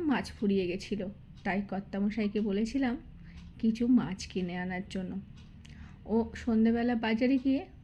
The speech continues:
মাছ কিনে এনেছে, অনেকগুলো মাছ কিনে এনেছে। মাছ কিনে আনার পরে বলল, "দেখো, তোমার দুদিন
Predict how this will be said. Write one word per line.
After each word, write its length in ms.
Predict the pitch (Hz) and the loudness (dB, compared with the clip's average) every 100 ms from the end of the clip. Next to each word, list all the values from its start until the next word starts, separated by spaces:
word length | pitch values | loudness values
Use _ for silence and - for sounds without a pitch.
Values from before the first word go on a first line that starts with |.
| - - | -10 0
মাছ 320 | 196 170 - | 0 0 -6
কিনে 240 | - 185 | -6 -6
এনেছে, 360 | 180 180 202 - - | -4 -6 -6 -8 -2
অনেকগুলো 720 | 226 247 285 285 233 190 185 | 4 6 6 4 0 -2 -2
মাছ 300 | 180 175 - | -4 -4 -6
কিনে 220 | - 180 | -6 -4
এনেছে। 380 | 185 180 - 180 - - - - - | -4 -6 -8 -10 -14 -18 -20 -12 -2
মাছ 340 | 208 208 202 | 2 2 -2
কিনে 280 | - 214 214 | 0 2 2
আনার 220 | 214 220 | 2 2
পরে 340 | 220 226 220 226 | 0 0 2 4
বলল, 440 | 226 247 240 226 - - | 4 4 4 2 -2 -2
"দেখো, 280 | 214 196 190 | 0 0 -2
তোমার 380 | 180 190 202 208 | -4 0 2 2
দুদিন 360 | 196 180 254 | 0 0 -2